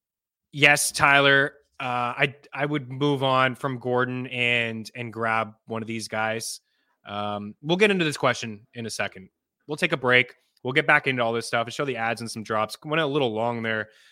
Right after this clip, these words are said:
on, on all these stashes, but I think it's very important at this time of the year to grab these guys. Don't wanna be battling. Trust me, there's nothing worse than, you know, trying to fight with, you know, Alexander Mattison come week thirteen, week fourteen with half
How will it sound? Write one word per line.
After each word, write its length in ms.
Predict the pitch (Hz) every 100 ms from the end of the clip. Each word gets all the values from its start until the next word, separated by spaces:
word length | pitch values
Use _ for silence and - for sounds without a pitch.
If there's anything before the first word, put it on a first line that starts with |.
| _ -
on, 320 | 113 110 110
on 240 | 117 117
all 140 | 117 120
these 200 | 113 -
stashes, 380 | 107 104 113
but 100 | 107
I 60 | 117
think 160 | 147 165
it's 140 | 131
very 260 | 117 131 139
important 420 | 120 127 120 110
at 100 | 104
this 140 | 117
time 220 | - 113
of 40 | 107
the 100 | 101
year 340 | 104 107 101 - _ _
to 140 | - 113
grab 320 | 120 110 113
these 200 | 113 110
guys. 480 | 104 101 101 98 127 110
Don't 160 | 104 131
wanna 140 | 135
be 120 | 123
battling. 640 | 113 104 104 104 101 101 107
Trust 280 | - 117 110
me, 80 |
there's 180 | 104 107
nothing 300 | 117 123 127
worse 400 | 107 110 101 -
than, 420 | - 104 101 101 - _ _ _ -
you 60 |
know, 140 | 104 104
trying 240 | - 123
to 60 | 110
fight 340 | - 110 104
with, 180 | 110 104 _
you 80 | 120
know, 100 | 107
Alexander 440 | 107 110 113 113 104
Mattison 420 | 98 98 - 101
come 160 | 98
week 160 | 98 98
thirteen, 380 | 104 95 101 95
week 160 | 101
fourteen 340 | - 98 - 98
with 100 | 95
half 220 | 110 107